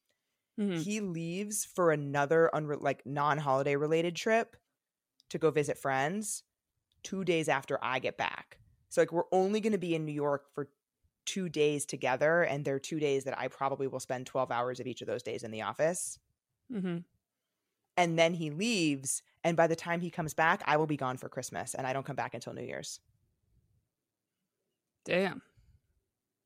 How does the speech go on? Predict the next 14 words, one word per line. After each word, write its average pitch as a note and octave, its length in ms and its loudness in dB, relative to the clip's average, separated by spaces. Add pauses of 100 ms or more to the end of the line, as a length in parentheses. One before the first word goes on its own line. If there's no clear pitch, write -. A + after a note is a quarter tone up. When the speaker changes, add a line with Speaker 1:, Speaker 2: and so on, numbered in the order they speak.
(300)
Speaker 2:
Yeah. C#3 300 -2 (300)
So, G#3 140 6
like, G3+ 240 8 (120)
I F#3+ 100 8
would G3+ 240 0
love E3 380 6
to G3+ 160 -2
see F#3+ 240 -2
him A3+ 200 2
in G#3+ 180 0
those G#3+ 200 0
two A3+ 180 -4
days. A#3+ 520 2 (240)
Current, G#3 380 -2